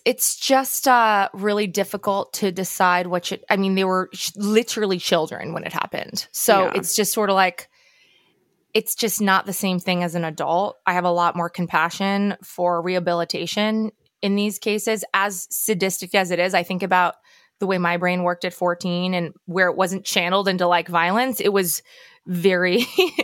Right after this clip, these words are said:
Speaker 1: <laughs> um, you know, the way your brain works, you have no idea about long-term consequences of things. You just have no idea how the world works. And I just think there's,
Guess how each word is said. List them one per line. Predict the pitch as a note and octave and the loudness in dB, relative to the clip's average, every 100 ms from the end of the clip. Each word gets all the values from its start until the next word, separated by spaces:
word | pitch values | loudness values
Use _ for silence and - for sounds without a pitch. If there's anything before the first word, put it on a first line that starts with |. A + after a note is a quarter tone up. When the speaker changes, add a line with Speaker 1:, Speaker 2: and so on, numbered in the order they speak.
| - | -6
Speaker 1:
<laughs> | - - C4+ - | -10 -8 -10 0
um, | F#3+ F#3+ F3+ F3 - _ _ _ _ _ _ | 2 2 0 -4 -6 _ _ _ _ _ _
you | - D4+ | -2 2
know, | C4+ A#3 | 4 4
the | A3+ | 4
way | G#3+ | 4
your | A#3+ C4 | 2 2
brain | A#3 B3+ | 0 0
works, | A#3+ G#3+ - | 0 0 0
you | |
have | G#3 | 0
no | G#3 G#3 G#3+ A3+ | 2 4 4 4
idea | G3+ G3 F#3+ G3+ F#3 - | 0 -2 0 4 4 2
about | F3+ F3+ - | 2 2 2
long-term | F#3 F3+ F3+ F#3 | 2 2 0 -2
consequences | - F3 F3 - F3 F3 E3+ | 0 -2 -2 -2 -4 -4 -6
of | E3+ | -8
things. | - - - G#3 - - - - - _ _ _ _ _ _ _ | -8 -8 -8 -8 -10 -14 -20 -20 -20 _ _ _ _ _ _ _
You | - A#3 A3+ | -6 -2 0
just | A3+ B3 | 2 2
have | G#3 | 2
no | G#3+ G#3 | 2 2
idea | G3+ | 0
how | G3 | 0
the | F3+ | 0
world | F3 F3+ F3 | 2 2 2
works. | D#3+ F3 F#3 - - | 0 0 0 -4 -2
And | G#3+ | 0
I | G3+ | 0
just | F3+ A3 G3+ | 0 -2 0
think | A3 G3+ - | -2 -2 0
there's, | G3+ F3+ | 0 0